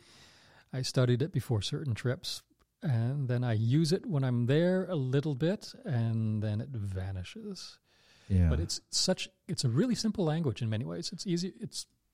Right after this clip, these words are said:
Speaker 1: probably the
Speaker 2: Well, it's got a lot of similarities to, to this, you know, a little bit of English, a little bit of French. So, so
Speaker 1: Mm-hmm.
Speaker 2: as a Canadian,
Speaker 1: Mm-hmm.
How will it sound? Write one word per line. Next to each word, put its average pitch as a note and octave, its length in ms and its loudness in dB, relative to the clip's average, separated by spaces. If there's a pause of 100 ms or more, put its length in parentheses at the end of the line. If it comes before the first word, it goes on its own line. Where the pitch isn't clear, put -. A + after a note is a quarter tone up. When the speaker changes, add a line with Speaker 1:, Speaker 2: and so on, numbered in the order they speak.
Speaker 1:
probably F#3+ 240 -6
the B2+ 160 -6 (540)
Speaker 2:
Well, C3+ 60 6
it's - 100 -2
got F#3+ 160 8
a - 20 10
lot C3 120 10
of B2 60 8
similarities G#2+ 760 6
to, F#2+ 340 4 (200)
to F2 440 -2 (460)
this, - 400 -6
you F2 60 -2
know, F2 40 2
a F#2+ 40 4
little F#2 140 6
bit D2+ 120 -4
of - 60 -12
English, A#2 360 6
a G2+ 60 0
little F#2 120 2
bit D2 120 -2
of - 40 -8
French. G2+ 420 2
So, G2 360 0
so G#2+ 120 -2
Speaker 1:
Mm-hmm. F#2+ 180 0
Speaker 2:
as G#2 80 4
a G#2+ 40 0
Canadian, G2+ 680 6 (260)
Speaker 1:
Mm-hmm. A#2+ 200 -8